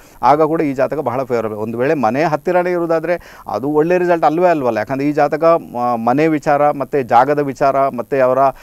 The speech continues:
ಆ ಊರಿನ, ಊರಿಗೆ ಸಂಬಂಧ ವಿಚಾರಗಳಲ್ಲಿ ಏನು ಪ್ರಾಬ್ಲಮ್ ಉಂಟು, ಅಷ್ಟು ಸುಲಭ ಅಂತ ಕಾಣಿ-, ಒಳ್ಳೆ ರಿಸಲ್ಟ್ ಇಲ್ಲ ಅಂತ ಉಂಟಮ್ಮ. ಓಕೆನಾ? ಅವ್ರನ್ನ ದೂರ ಕಳಿಸಲಿಕ್ಕೆ ಪ್ರಯತ್ನ ಮಾಡಿಮ್ಮ, ಒಳ್ಳೆ ರಿಸಲ್ಟ್ ಅವ್ರ ಪಾಲಿಗೆ ಡೆಫಿನೆಟ್ ಆಗಿ ನನ್ನ ಲೆಕ್ಕದಂದು ಬಂದೇ ಬರುತ್ತೆ ಅಂತ ಇಂಡಿಕೇಶನ್ ಇದೆಯಮ್ಮ. ಅದರಲ್ಲೂ ಕೂಡ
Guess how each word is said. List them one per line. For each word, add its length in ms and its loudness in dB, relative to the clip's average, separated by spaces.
ಆ 160 2
ಊರಿನ, 440 0
ಊರಿಗೆ 360 -2
ಸಂಬಂಧ 280 -4
ವಿಚಾರಗಳಲ್ಲಿ 520 -2
ಏನು 140 -4
ಪ್ರಾಬ್ಲಮ್ 380 2
ಉಂಟು, 160 -6
ಅಷ್ಟು 200 -6
ಸುಲಭ 200 -6
ಅಂತ 120 -4
ಕಾಣಿ-, 220 -4
ಒಳ್ಳೆ 280 2
ರಿಸಲ್ಟ್ 280 -2
ಇಲ್ಲ 180 0
ಅಂತ 200 2
ಉಂಟಮ್ಮ. 300 -4
ಓಕೆನಾ? 320 -8
ಅವ್ರನ್ನ 300 -4
ದೂರ 180 0
ಕಳಿಸಲಿಕ್ಕೆ 360 -6
ಪ್ರಯತ್ನ 300 -2
ಮಾಡಿಮ್ಮ, 300 -8
ಒಳ್ಳೆ 200 2
ರಿಸಲ್ಟ್ 260 -2
ಅವ್ರ 140 0
ಪಾಲಿಗೆ 280 -4
ಡೆಫಿನೆಟ್ 440 -6
ಆಗಿ 100 -4
ನನ್ನ 160 -2
ಲೆಕ್ಕದಂದು 320 -4
ಬಂದೇ 280 -2
ಬರುತ್ತೆ 300 -4
ಅಂತ 100 -6
ಇಂಡಿಕೇಶನ್ 500 -4
ಇದೆಯಮ್ಮ. 260 -4
ಅದರಲ್ಲೂ 300 0
ಕೂಡ 120 -2